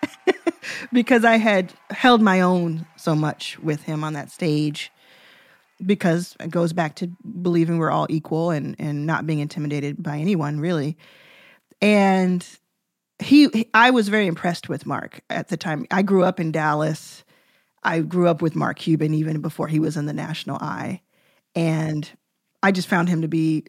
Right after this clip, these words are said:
extremely genuine in that interaction. And I was like, "Oh, he had researched and knew my mom's name and knew my brother and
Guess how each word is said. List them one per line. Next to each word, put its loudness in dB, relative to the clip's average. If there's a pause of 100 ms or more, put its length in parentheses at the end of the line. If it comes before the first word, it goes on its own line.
extremely 0
genuine -2 (840)
in 2
that 0
interaction. -6 (140)
And -4
I -2
was -6
like, -10
"Oh, 2
he 0 (320)
had -2
researched 0
and -4
knew 0
my -4
mom's -2
name 0
and -6
knew -2
my -2
brother 0
and -6